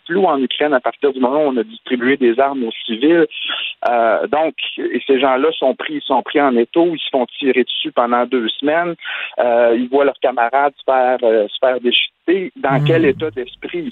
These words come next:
Speaker 1: sont ? Est-ce qu'on peut, dans cette situation-là, là, je suis comme si j'essayais de, de, d'expliquer la logique d'un criminel de guerre. Euh, est-ce, alors, euh, peut-être qu'effectivement, on a vu d'autres, d'autres exemples. On pense aux soldats canadiens en Somalie qui avaient
Speaker 2: Oui,
Speaker 1: tiré sur
Speaker 2: c'est
Speaker 1: des
Speaker 2: vrai.
Speaker 1: enfants.
Speaker 2: C'est vrai.
Speaker 1: Euh, je veux dire, quand on est sur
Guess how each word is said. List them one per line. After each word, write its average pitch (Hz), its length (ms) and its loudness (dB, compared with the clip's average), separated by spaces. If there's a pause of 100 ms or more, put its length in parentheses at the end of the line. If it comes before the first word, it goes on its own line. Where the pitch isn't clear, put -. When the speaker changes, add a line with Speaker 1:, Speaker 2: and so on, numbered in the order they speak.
Speaker 1:
sont ? - 220 0
Est-ce - 160 -2
qu'on 143 220 2
peut, - 260 0
dans 135 200 0
cette - 180 -2 (100)
situation-là, 127 520 0
là, 156 140 4
je 160 60 -4
suis - 260 -12
comme 135 160 -2
si 131 140 -6
j'essayais 135 480 4
de, 120 140 2
de, 110 280 0
d'expliquer - 540 0
la 135 140 0
logique 120 420 -2
d'un 120 140 -4
criminel 127 420 0
de 123 120 2
guerre. 131 320 2 (520)
Euh, 110 800 4
est-ce, 123 100 -2 (320)
alors, 117 180 0 (100)
euh, 113 260 -2 (220)
peut-être 156 360 0
qu'effectivement, 139 500 -2
on 156 80 0
a 127 60 2
vu 131 120 -8
d'autres, 139 400 2
d'autres 131 300 0
exemples. 139 340 -2
On 127 80 -2
pense 131 240 -4
aux 131 60 0
soldats 120 300 0
canadiens 123 480 0
en 127 60 -2
Somalie 117 480 0
qui 131 100 2
avaient 160 100 4
Speaker 2:
Oui, 185 220 4
Speaker 1:
tiré 127 180 -2
sur 123 120 -10
Speaker 2:
c'est 120 180 2
Speaker 1:
des 123 40 0
Speaker 2:
vrai. 120 160 2
Speaker 1:
enfants. 151 300 -2 (120)
Speaker 2:
C'est - 220 -2
vrai. 113 240 2
Speaker 1:
Euh, 120 40 -2
je 120 40 0
veux 117 100 2
dire, 131 200 0
quand 135 200 0
on 131 160 2
est 131 120 -2
sur 120 120 -10